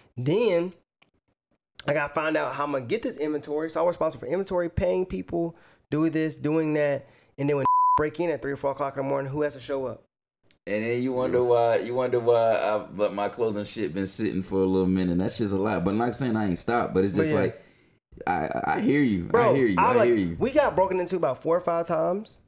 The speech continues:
Speaker 3: Where, good times?
Speaker 1: Yeah. People don't, we
Speaker 3: Dang.
Speaker 1: don't talk about it, but we got broken, like, whatever. And
Speaker 3: Like, um, y'all had, like, the, the gate joint?
Speaker 1: we did, but <laughs> was breaking in.
Speaker 3: Dang, you can still break in through that joint?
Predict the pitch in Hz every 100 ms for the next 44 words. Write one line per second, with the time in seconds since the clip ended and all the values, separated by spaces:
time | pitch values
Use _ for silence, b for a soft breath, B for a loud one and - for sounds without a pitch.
0 | _ - 92 82 69 113 147 151 151 -
1 | _ - 214 175 - _ - 247 151 139
2 | 170 - 165 127 123 123 156 165 135 143
3 | 139 - _ 123 120 - _ 131 139 151
4 | 202 - - 139 135 92 92 - _ 101
5 | 101 104 104 104 82 - 82 - 113 110
6 | 127 127 _ _ - 226 285 269 160 -
7 | 202 180 170 180 - - - 170 180 131
8 | - 147 127 139 240 240 - 285 311 320